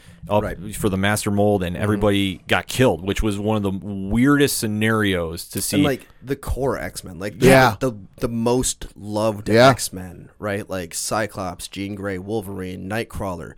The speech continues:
Speaker 3: Yeah.
Speaker 2: All in one shot, just gone.
Speaker 3: Which I think any seasoned X-Men fan would expect. All right, we're going into this, and they're bringing up the fact that some of you might not come back. We're gonna lose a few people,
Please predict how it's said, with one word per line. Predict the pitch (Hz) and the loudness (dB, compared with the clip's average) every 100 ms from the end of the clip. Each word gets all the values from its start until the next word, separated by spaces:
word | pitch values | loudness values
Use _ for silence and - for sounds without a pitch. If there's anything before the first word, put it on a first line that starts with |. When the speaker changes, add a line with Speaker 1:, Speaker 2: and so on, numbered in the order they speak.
| - | -4
Speaker 3:
Yeah. | 127 135 104 - - - 120 | -2 -2 -4 -18 -20 -10 4
Speaker 2:
All | 127 113 107 | 6 6 4
in | 95 | -2
one | 117 113 | -2 -2
shot, | 107 127 104 87 | -2 -2 -4 -6
just | 107 - - - - | -10 -10 -10 -16 -16
gone. | 104 110 92 | -4 -2 2
Speaker 3:
Which | 151 156 | 2 4
I | 175 | 4
think | 208 | 4
any | 156 220 202 127 120 - | 2 2 2 -2 -4 -4
seasoned | - 139 147 131 110 101 - | 0 2 4 2 0 -6 -4
X-Men | 127 - 127 110 | -2 0 0 0
fan | 147 147 | 4 4
would | 127 | 4
expect. | 113 - 117 - | 2 2 0 6
All | 131 | 6
right, | 117 | 8
we're | 117 151 | 6 6
going | 170 160 | 8 8
into | 127 120 | 8 6
this, | 117 113 - | 6 4 2
and | 117 | 2
they're | 127 | 2
bringing | 131 131 123 | 4 4 4
up | 120 | 0
the | 117 | -2
fact | 117 113 | 0 0
that | 107 | -2
some | - 120 | 0 2
of | |
you | 113 | 4
might | 110 110 | 4 2
not | 107 | 2
come | 120 | 2
back. | 117 196 | 2 4
We're | 339 | 6
gonna | 240 | 8
lose | 131 107 | 6 4
a | |
few | - 107 | 0 2
people, | 110 107 147 | 2 2 0